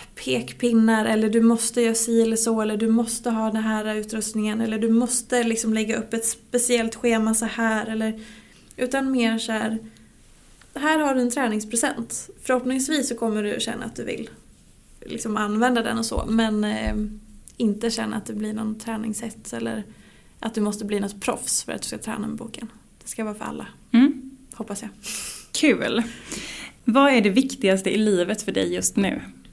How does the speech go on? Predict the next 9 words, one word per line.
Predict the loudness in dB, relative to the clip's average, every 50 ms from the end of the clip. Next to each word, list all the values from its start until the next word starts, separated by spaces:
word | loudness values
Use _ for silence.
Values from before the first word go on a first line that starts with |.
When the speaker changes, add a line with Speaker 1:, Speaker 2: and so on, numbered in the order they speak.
| -20 -20 -20 -20 -20 -20 -20 -20 -20 -20 -20 -20 -20 -20 -20 -20 -20 -20 -20 -20 -20 -12 -6
Speaker 1:
Det | -4 -2 0 2 0
viktigaste | 2 2 2 2 2 0 -4 -6 -4 -2 -2 0 -2 -2 -2 -2
i | -2 -2 -2 0
livet | 2 2 2 2 2 0 -2 -4 -2 -2
just | -2 -2 -4 -4 -4 -2
nu | -2 -2 -2 -2 -4 -6 -6 -6 -4
är | -2 0 0 0 -2 -2 -4 -4 -4
att | -4 -4 -6 -8 -8
jag, | -6 -4 -2 -2 0 -2 -2 -2 -2 -4 -4